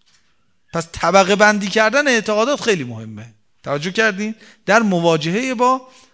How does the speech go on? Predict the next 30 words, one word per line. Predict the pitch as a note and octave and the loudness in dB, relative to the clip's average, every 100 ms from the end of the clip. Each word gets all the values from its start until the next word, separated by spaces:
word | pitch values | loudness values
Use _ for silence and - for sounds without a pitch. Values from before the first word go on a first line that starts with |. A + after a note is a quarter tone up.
| _ _ | _ _
شبهات | - D#3 D3+ D3+ D3+ | -6 -2 0 0 -2
که | - | -4
من | D3+ F3 F3 _ | -8 -8 -8 _
ببینم | D3+ D#3+ E3 D3 | -14 -8 -6 -6
وقت | D3+ D#3 | -6 -8
اگر | C#3+ C#3 C3+ C3+ _ | -10 -12 -12 -14 _
هست، | E3 G#3+ - - _ _ _ _ _ _ _ _ _ _ _ _ _ _ _ _ _ _ _ - | -6 -4 -6 -10 _ _ _ _ _ _ _ _ _ _ _ _ _ _ _ _ _ _ _ -6
وقت | D3 - | -6 -6
تقریباً | C3+ B2 D3 | -10 -10 -10
تمامه. | C#3+ B2 A#2+ A#2 G#2+ A2 _ _ _ _ _ _ _ _ _ D5+ G5 G5+ G5+ G5 F#5+ _ _ G5+ _ _ A#4 A#4+ A#4 A#4 _ _ _ _ _ _ _ B4 B4+ B4 _ _ _ _ _ - _ - | -10 -12 -10 -10 -12 -16 _ _ _ _ _ _ _ _ _ _ _ _ _ _ _ _ _ _ _ _ _ _ _ _ _ _ _ _ _ _ _ _ _ _ _ _ _ _ _ -20 _ -2
مطلب | F#3+ G#3+ - D4 C4+ | 2 2 2 -2 0
بعدی | A#3+ A#3 B3+ | 0 0 -2
هم | |
حالا | A#3 A3+ | -4 -6
کوتاه، | G#3+ F#3+ G#3 | -8 -4 -2
وقت | G3+ - | -2 -4
ما | F3+ F3 | -6 -6
گذشت. | C#3+ C3 A#2+ - - | -6 -10 -12 -16 -12
مطلب | F3+ - C4 | -12 -6 -6
بعدی | A#3+ A#3 | -6 -10
ما | C4 | -8
از | A#3+ - | -8 -6
کسی | - C#4+ A3 | -6 -4 -4
که | G3+ | -6
می‌خوایم | D#3+ E3+ C3+ | -6 -6 -4
بپرسیم، | D#3 - D#3 D3 C4 | -4 -4 -6 -4 -6
اون | C#4 | -8
کس | A3 C4+ C4+ | -6 -4 -4
هم | B3+ | -6
بشناسیم. | D4 - D#3+ B2 G2 | -6 -8 -10 -12 -14